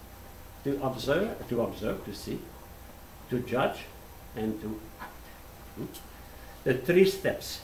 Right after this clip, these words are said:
huh? The three steps. Now, I'll go to the next paragraph. Priority of seeing the problem. Uh, I am a teacher.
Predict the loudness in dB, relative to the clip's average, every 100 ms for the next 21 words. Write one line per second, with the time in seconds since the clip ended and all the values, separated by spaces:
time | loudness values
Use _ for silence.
0 | -4 -2 0 -2 -2 -2 -4 -8 -14 -14
1 | -14 -14 -14 4 6 6 6 0 0 2
2 | 2 2 6 6 6 4 4 2 4 4
3 | 4 0 4 8 12 12 12 6 6 8
4 | 8 8 2 2 6 8 8 8 2 0
5 | 0 0 -6 -12 -14 -14 -14 -14 -14 -14
6 | -14 -14 -14 -14 -14 -10 -8 -10 -12 -14
7 | -14 -14 -8 -8 -6 -10 -12 -12 -12 -12
8 | -12 -10 -10 -10 -10 -12 -12 -14 -14 -14
9 | -14 -14 -12 -12 -12 -12 -12 -12 -12 -10
10 | -10 -4 6 10 10 10 4 2 4 6
11 | 6 6 6 0 0